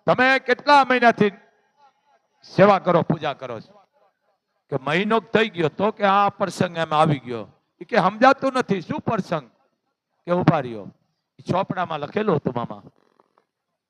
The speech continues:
એમાં પંતા ફેરવતા ગયા અને કીધું,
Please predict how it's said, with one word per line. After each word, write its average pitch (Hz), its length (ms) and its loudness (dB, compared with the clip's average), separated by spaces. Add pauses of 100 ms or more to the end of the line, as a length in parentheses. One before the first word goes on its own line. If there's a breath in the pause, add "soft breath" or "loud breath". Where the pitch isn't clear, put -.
(1900)
એમાં 151 140 0
પંતા 175 440 0
ફેરવતા 170 540 -2
ગયા 147 240 0
અને 143 140 -6
કીધું, 160 400 0